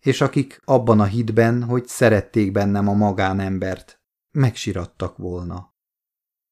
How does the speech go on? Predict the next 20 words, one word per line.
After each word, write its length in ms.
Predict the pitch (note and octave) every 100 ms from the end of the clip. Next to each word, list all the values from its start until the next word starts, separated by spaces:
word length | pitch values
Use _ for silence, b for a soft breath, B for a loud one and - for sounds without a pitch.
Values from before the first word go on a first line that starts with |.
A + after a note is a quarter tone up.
| -
Átlagon 540 | B2 G#2 A2 G#2 G2
felüli 460 | - G2+ G2+ G2+ G2+
embert 400 | G2+ G2+ G2 -
temettek 540 | G#2+ G2+ - - G2+
volna, 440 | G#2 G#2 G2+ A2
akinek 400 | B2 - C3+ C3
életében 600 | E3+ D#3 C#3+ C#3+ B2+ A#2+ A#2
a 80 |
legtöbb 440 | A2 B2 - B2+ A#2
embernél 640 | A2+ A2+ A2 A2 A2+ A#2
több 220 | B2 G2
jutott 420 | F#2+ F2 F2+ -
a 80 | F#2+
világ 420 | G2 G2 F#2 F#2+
áldásaiból. 1040 | F#2 F#2 F#2 F#2 F#2 - F#2 F#2+ F#2 F#2+ - _ _ _ _ -
Olyan 340 | C#3 C3+ B2+
férfit, 760 | A#2 B2 A#2 A#2 C3 C3 - _
aki 260 | - B2 B2+
viszonylag 600 | C#3 - C3 A#2+ A2+ A2+
korán, 540 | C3 A2+ G#2+ A2+ A#2+